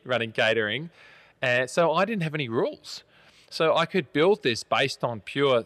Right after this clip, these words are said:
customer centricity with real financial discipline based on my background in analysing how companies create value. And then this obsession of building a brand and standing for something that can stand the test of time and also scale,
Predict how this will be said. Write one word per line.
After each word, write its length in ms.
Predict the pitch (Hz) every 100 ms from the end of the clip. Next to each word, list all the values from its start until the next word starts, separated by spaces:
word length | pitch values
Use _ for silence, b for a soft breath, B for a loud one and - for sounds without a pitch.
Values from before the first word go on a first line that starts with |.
| _
customer 340 | - 160 - 147
centricity 880 | - 135 113 120 - 101 92 69 156 B B
with 140 | 131
real 320 | 117 135 143
financial 500 | 131 - 123 120 -
discipline 640 | 101 120 - 120 113 101 95
based 340 | 104 107 -
on 320 | 117 104 101 92
my 160 | 113 98
background 520 | 107 117 - 117 104
in 160 | 101 95 -
analysing 680 | 123 143 127 107 107 107
how 240 | 104 107 92
companies 480 | - 127 - 101
create 380 | - 123 101 80
value. 340 | 95 95 127 - B B B B B -
And 180 | 131
then 180 | 131 127
this 200 | 123 -
obsession 560 | 131 - - 139 - 135
of 160 | 107 -
building 400 | 123 127 123 110
a 60 |
brand 520 | 90 107 107 104 92
and 200 | - 110
standing 500 | - - 113 117 139
for 140 | 147 -
something 440 | - 113 - 107
that 140 | 104 -
can 300 | 113 104 107
stand 300 | - 147 185
the 60 |
test 260 | - 156 -
of 80 | 117
time 300 | 123 120 117
and 100 | 117
also 380 | 127 127 - 110
scale, 600 | - - 113 101 65